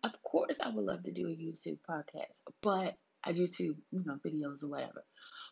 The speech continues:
But you have to get dressed. And <laughs> with my line of work, you don't have to get dressed. You can stay in your pajamas. I'm in my pajamas right now. But anyway, but yeah,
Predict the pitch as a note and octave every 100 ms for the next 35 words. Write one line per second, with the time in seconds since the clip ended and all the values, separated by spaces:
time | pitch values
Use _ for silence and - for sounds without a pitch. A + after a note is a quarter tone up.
0 | _ A3+ - F#3 E3 F#3 F#3 - - -
1 | - F#2+ - - - - F2+ F#2 - -
2 | - _ _ _ - - _ - G3+ A#3
3 | B3+ A#3+ G#3+ G3+ E3 E3 E3 E3 D3+ C#3
4 | - - - - - - A#3 C#4 A#3+ G#3+
5 | G#3+ G#3 A3+ A#3 E3+ - A#3 D4+ D4+ C#4+
6 | C#4 B3+ B3+ G#3+ F#3 - - - - -
7 | _ _ _ - - - _ - - -
8 | - - A#3+ - G#3+ F3+ E3+ - _ -
9 | - - - - - - - F#3+ F#3 D#3+